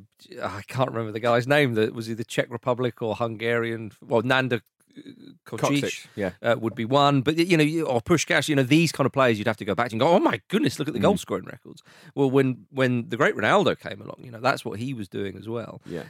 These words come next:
Speaker 1: And so we presented this to him, and he still wasn't convinced. And then we started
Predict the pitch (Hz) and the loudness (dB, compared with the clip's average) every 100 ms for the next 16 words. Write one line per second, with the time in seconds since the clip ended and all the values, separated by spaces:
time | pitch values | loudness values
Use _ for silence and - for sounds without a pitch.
0 | - 117 131 131 127 120 135 180 143 101 | -14 -4 -2 0 -2 0 2 2 -2 -8
1 | - - 151 101 - 98 92 - 156 127 | -8 -4 -4 -4 -10 -12 -12 -8 -6 -6
2 | 110 104 104 104 95 107 131 113 - 120 | -8 -10 -8 -6 -6 -6 -4 -6 -6 -6